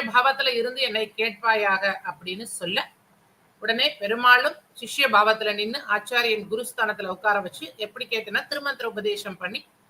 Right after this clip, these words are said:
மக்களை வழிபடுத்தினேன்னு ஆச்சாரியர் சொன்னாராம். அதனால இங்க எல்லா கோவில்கள்லயும் ராமானுஜர் திருக்கைகளை கூப்பின வடிவத்துல இருப்ப, இந்த கோவில்ல மாத்திரம் அ-, உபதேச முத்திரையாக, என்ன பெருமானுக்கு உபதேசம் பண்ணது, அதே மாதிரி பெருமானுக்கு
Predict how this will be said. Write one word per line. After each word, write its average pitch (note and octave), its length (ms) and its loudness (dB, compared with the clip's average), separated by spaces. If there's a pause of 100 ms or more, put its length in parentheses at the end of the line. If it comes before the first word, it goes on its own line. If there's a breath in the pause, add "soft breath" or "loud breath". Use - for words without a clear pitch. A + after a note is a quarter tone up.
(220)
மக்களை A3+ 400 0
வழிபடுத்தினேன்னு G#3 760 -4
ஆச்சாரியர் G#3+ 540 0
சொன்னாராம். F#3 380 0
அதனால F3+ 360 -2
இங்க A#3+ 380 -4
எல்லா A#3+ 400 0
கோவில்கள்லயும் C4 580 -2
ராமானுஜர் A3 600 2
திருக்கைகளை C4 480 -4
கூப்பின B3+ 420 -12
வடிவத்துல G#3+ 440 -4
இருப்ப, - 300 -6 (680)
இந்த C#4 280 -10
கோவில்ல A#3+ 360 0
மாத்திரம் G#3 380 0 (340)
அ-, G#3+ 180 0
உபதேச C4 440 -2
முத்திரையாக, G3+ 720 0
என்ன G#3 160 -2
பெருமானுக்கு A3 460 -2
உபதேசம் G#3 360 -4
பண்ணது, F#3+ 200 -6
அதே A3 200 -2
மாதிரி A3 240 0
பெருமானுக்கு G#3+ 640 0